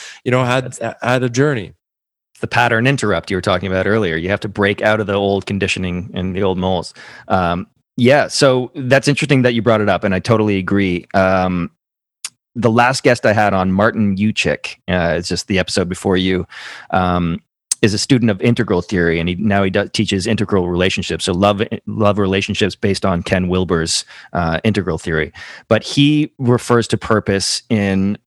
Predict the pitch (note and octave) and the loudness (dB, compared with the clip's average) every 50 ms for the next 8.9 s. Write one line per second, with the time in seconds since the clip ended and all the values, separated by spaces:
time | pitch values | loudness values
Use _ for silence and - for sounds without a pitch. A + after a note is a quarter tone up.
0 | _ - G2 F#2 F2+ - - A2 F#2+ - A#2+ B2+ C#3 C#3+ C#3+ - - G#2 G2+ F2+ | _ 0 2 2 2 2 0 -2 -2 0 2 4 4 4 2 0 0 0 0 0
1 | F#2 F#2+ G2+ G#2+ F#2+ F2+ G#2+ B2+ C#3 C3 A#2+ A#2 F#2+ - - G#2+ G2 F#2+ F#2 F2+ | 0 0 0 -2 -2 0 2 2 2 2 0 -6 -4 -2 0 2 2 2 0 0
2 | - - F#2 F#2 F2 G2 F#2 - F#2 - - F#2 F2 F2 F2 - F#2+ F2+ G#2+ G2+ | 0 0 0 0 0 -2 -2 -2 -2 0 0 0 0 0 -2 -4 -2 0 2 2
3 | F#2+ F2 D#2+ D#2+ E2 - G2 F#2 F2+ - - - A#2+ B2+ C3 C3 A#2+ A2+ A2 G2+ | 2 0 -2 -2 -2 -2 0 0 0 -2 -4 -2 0 2 2 4 4 2 2 2
4 | G#2+ G2+ F2+ G2 F2+ - - E2+ E2 - F2 E2+ - - F2+ F2 F2+ F2 F#2+ G#2+ | 2 0 -2 -2 -4 -4 -2 -2 0 0 0 -2 -2 -2 -2 -2 -2 0 2 2
5 | A#2+ B2+ - - A2 G2+ F#2 G2 F#2+ F#2 G2 F2+ - - G2 F#2+ F#2 F2+ F#2 F#2 | 2 2 2 2 0 0 2 0 0 0 -2 -2 0 2 2 2 2 2 2 2
6 | G2 F2+ - F2 - - - - - - - A#1 G#1 - - - - - - - | 2 2 0 -4 -8 -10 -10 -8 -8 -6 -4 -4 -4 -4 -6 -10 -14 -16 -20 -20
7 | - - - - - G#2 F#2+ F#2+ G2 F#2+ G2 - - C3+ B2 B2 A2 - G#2 F#2 | -20 -20 -6 -2 0 2 2 2 2 0 0 0 2 2 2 2 0 -2 -4 -2
8 | - C3 G#2+ - - F2+ - G2 E2 D#2+ F2 E2+ E2 D#2 D#2 D#2+ D#2+ - | 0 -2 -2 -2 -2 -6 -4 -2 0 0 2 2 2 2 0 -2 -4 -6